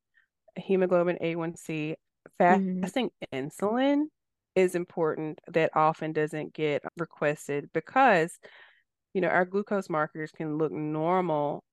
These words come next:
Speaker 1: while we're dumping out all these, all this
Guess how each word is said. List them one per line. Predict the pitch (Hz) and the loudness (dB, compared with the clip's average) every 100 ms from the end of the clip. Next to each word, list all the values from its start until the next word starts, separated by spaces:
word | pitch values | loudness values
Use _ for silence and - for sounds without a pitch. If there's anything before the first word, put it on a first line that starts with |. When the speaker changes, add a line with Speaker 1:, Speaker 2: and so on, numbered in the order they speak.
| _ | _
Speaker 1:
while | 165 160 156 156 - _ _ _ _ _ 175 | 2 4 6 4 0 _ _ _ _ _ -8
we're | 165 | -6
dumping | 160 156 160 170 156 | 0 0 0 -2 -2
out | 151 - | -2 -2
all | 151 151 | -2 -2
these, | 151 143 165 - - _ _ _ | -6 -12 -14 -20 -20 _ _ _
all | 165 165 | 4 4
this | 156 | 2